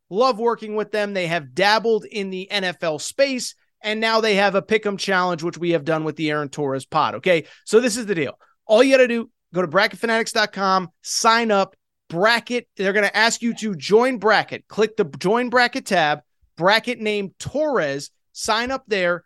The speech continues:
and you're automatically entered. Thousand dollar season-long cash prize. You can still enter that. That would be great if you could enter and be part of that. But also,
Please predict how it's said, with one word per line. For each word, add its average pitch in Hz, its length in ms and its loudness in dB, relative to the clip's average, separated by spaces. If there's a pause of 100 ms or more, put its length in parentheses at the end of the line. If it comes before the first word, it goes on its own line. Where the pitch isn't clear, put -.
(100)
and 175 160 -8
you're 175 140 -8
automatically 170 560 -4
entered. 147 320 -12 (560)
Thousand 254 600 0
dollar 233 440 2
season-long 202 680 -4
cash 180 340 -2
prize. 185 340 0
You 143 60 -14
can 156 160 -12
still 233 400 -2
enter 170 320 -8
that. 190 300 0
That 180 160 0
would 165 100 -8
be 156 120 -10
great 175 460 -4
if 185 180 -8
you 175 120 -12
could - 160 -8
enter 196 300 -6
and 165 100 -8
be 156 100 -10
part 165 260 -2
of 139 100 -6
that. 190 260 0 (480)
But 226 120 4
also, - 520 0